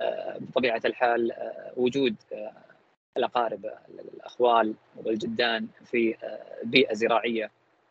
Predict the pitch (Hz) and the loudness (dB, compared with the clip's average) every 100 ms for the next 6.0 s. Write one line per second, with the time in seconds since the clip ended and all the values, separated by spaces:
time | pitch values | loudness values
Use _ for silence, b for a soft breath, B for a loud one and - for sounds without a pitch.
0 | - 113 110 110 - 104 101 104 - 92 | -4 0 0 -2 -6 -8 -10 -12 -14 -18
1 | - 123 117 - 104 101 110 127 117 107 | -4 -2 -2 -6 -8 -2 0 4 2 0
2 | - _ _ _ _ - - 50 - - | -8 _ _ _ _ -10 -8 -6 -8 -8
3 | - - - 151 - 143 151 - 135 135 | -8 -8 -8 -2 4 6 6 4 2 2
4 | 127 131 131 131 131 127 120 - 120 117 | 2 0 0 -4 -6 -4 -4 -6 -8 -8
5 | 113 113 117 117 113 104 110 117 110 98 | -10 -10 -10 -8 -8 -8 -4 -4 -4 -10